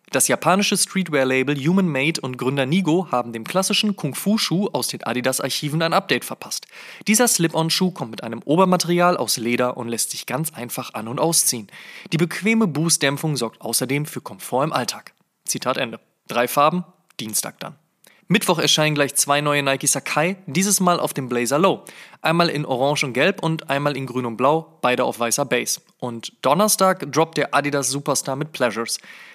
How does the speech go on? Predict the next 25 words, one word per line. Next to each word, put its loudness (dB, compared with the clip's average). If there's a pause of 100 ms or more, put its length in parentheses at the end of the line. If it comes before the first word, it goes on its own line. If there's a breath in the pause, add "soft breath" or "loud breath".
(160 loud breath)
Die -4
L-A-based 2
Brand 2
hält -2
den -4
Schuh -4
schwarz, 2
die -4
Stripes 0
durchsichtig -2
und -8
die -8
Details -4
rot. -2
Also 2 (300 loud breath)
so, -2
wie -2
man 0
es -6
von -8
Pleasures -2
auch -8
gewohnt 2
ist. -2
Und -4